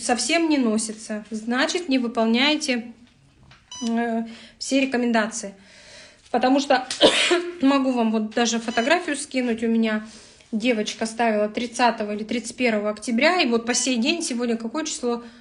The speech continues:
Двадцать пятое. Двадцать пять дней она ходит прекрасно. Причём она гидрозница, она полная, но активная, потому что у неё трое деток, и всё прекрасно стоит. Если кто-то не верит, могу прям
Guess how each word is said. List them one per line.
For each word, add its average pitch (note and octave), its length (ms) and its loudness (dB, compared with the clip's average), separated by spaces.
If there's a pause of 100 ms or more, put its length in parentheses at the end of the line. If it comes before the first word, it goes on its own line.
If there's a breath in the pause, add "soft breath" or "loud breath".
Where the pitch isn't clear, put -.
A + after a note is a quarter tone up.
(160 loud breath)
Двадцать C4+ 320 -2
пятое. G#3+ 260 -2
Двадцать C4+ 360 -4
пять B3+ 180 2
дней A#3+ 200 0
она G#3+ 140 -2
ходит B3+ 340 -2
прекрасно. G#3 540 -6 (260 loud breath)
Причём C4+ 380 2
она A#3+ 180 2
гидрозница, D4+ 840 2 (260 loud breath)
она B3 260 0
полная, D#4 640 0 (100)
но A#3+ 280 0
активная, D4+ 520 0
потому B3+ 380 0
что A#3+ 200 -2
у A#3 100 2
неё A#3 280 2
трое A#3 260 0
деток, A3 400 -2 (580 loud breath)
и B3 100 -4
всё D4+ 240 -4
прекрасно A#3 600 -4
стоит. G#3 560 -4 (320 loud breath)
Если A#3+ 380 -4
кто-то C4 360 0
не A3+ 160 4
верит, E4 340 -2
могу A3 260 -2
прям B3 480 -4